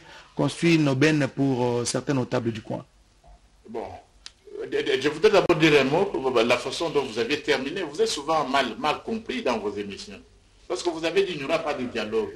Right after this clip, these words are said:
Speaker 2: J'étais en train de dire ceci.
Speaker 1: <laughs>
Speaker 2: Il n'y aura pas de dialogue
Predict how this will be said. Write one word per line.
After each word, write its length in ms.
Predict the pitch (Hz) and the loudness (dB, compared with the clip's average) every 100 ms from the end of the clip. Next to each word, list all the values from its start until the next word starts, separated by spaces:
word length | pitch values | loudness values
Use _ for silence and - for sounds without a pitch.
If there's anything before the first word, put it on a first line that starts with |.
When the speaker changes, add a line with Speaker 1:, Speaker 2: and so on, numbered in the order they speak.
| 92 | -10
Speaker 2:
J'étais 200 | 127 247 | -10 -6
en 120 | 214 | -6
train 160 | 156 156 | -6 -8
de 120 | 127 | -8
dire 220 | 120 113 | -8 -10
ceci. 400 | - 101 - 185 - | -12 -8 -2 -2 -2
Speaker 1:
<laughs> 500 | - - - - - | -10 -8 -8 -8 -10
Speaker 2:
Il 120 | 151 | -8
n'y 80 | 156 | -4
aura 180 | 180 208 | -2 0
pas 160 | 196 | 0
de 120 | 180 147 | -2 -2
dialogue 580 | 139 131 151 175 175 | 0 0 0 -2 -4